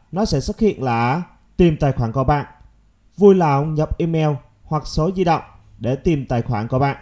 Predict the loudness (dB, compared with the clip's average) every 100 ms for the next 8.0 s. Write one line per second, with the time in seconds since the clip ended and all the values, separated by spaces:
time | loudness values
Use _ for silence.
0 | -16 _ _ _ _ -4 0 6 6 6
1 | 4 0 -2 _ _ _ -4 -2 0 2
2 | 0 -4 -20 _ -6 -2 -2 -2 -6 -2
3 | 0 0 -2 -6 -4 -4 0 0 0 -4
4 | _ _ -8 -6 -6 -4 -4 -4 -6 -4
5 | -4 -2 0 0 -2 -6 _ _ _ -4
6 | -2 0 -2 -4 -6 -2 0 -2 -4 _
7 | -8 -4 -4 -4 -4 -2 0 2 2